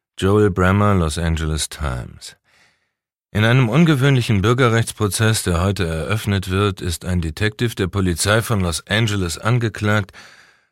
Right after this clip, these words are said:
unverhältnismäßig gehandelt zu haben, als er vor vier Jahren einen mutmaßlichen Serienmörder erschoss, von dem er annahm, dass er nach einer Pistole griff.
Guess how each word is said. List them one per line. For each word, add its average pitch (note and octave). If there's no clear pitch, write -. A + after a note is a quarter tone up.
unverhältnismäßig F2
gehandelt F#2
zu G2+
haben, G#2
als F#2+
er F#2+
vor F2+
vier F2
Jahren F2+
einen F2+
mutmaßlichen F#2
Serienmörder F2+
erschoss, F#2
von E2
dem F#2+
er E2+
annahm, G2
dass F2+
er E2
nach E2+
einer F2+
Pistole F2+
griff. D#2+